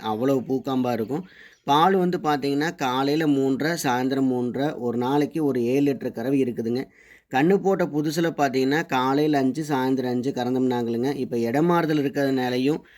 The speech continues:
உங்களுக்கு கண்ணுக்கு ரெண்டு மாசம் ஆனதுனாலையும் பார்த்தீங்கன்னா, காலையில ஒரு மூன்றரை லிட்டர், சாயந்தரம் ஒரு மூன்று லிட்டர் இப்போதைக்கு கறந்துட்டு இருக்கலாமுங்க. அடுத்த ஈத்துக்கெல்லாம் பார்த்தீங்கன்னா,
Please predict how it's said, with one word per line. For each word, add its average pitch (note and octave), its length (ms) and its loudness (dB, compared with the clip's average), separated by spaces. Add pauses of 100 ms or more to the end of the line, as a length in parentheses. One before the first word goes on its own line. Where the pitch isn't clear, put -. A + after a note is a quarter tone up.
(120)
உங்களுக்கு C3 320 -2
கண்ணுக்கு D#3 320 2
ரெண்டு C3+ 220 0
மாசம் C3+ 380 0
ஆனதுனாலையும் C3 600 0
பார்த்தீங்கன்னா, A#2 440 -2
காலையில B2+ 520 0 (160)
ஒரு B2 200 -2
மூன்றரை B2 360 -2
லிட்டர், C3+ 340 -4
சாயந்தரம் C3 440 2
ஒரு B2 80 0
மூன்று A#2 280 0
லிட்டர் A#2 260 -4
இப்போதைக்கு A#2+ 340 -4
கறந்துட்டு A2 300 -4
இருக்கலாமுங்க. A2+ 440 -2 (420)
அடுத்த F3 340 4
ஈத்துக்கெல்லாம் E3 460 0
பார்த்தீங்கன்னா, C3+ 480 2